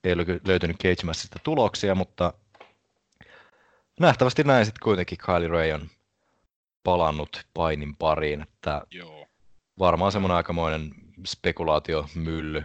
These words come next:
Speaker 1: käynnissä, että mistä syystä sitten tää A E V-homma ei natsannutkaan, että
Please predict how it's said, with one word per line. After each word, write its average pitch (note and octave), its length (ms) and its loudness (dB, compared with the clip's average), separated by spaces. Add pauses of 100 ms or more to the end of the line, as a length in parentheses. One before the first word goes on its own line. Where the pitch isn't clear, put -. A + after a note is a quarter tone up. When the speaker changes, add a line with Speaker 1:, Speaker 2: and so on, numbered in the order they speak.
(100)
Speaker 1:
käynnissä, D2+ 440 -2
että D2+ 220 -8
mistä E2+ 460 -6
syystä D#2 300 -6
sitten D2+ 260 -12
tää D#2 340 2
A D2 100 2
E D2 120 0
V-homma D2+ 1300 -4
ei D#2 140 0
natsannutkaan, D2+ 840 -6
että D#2 400 -8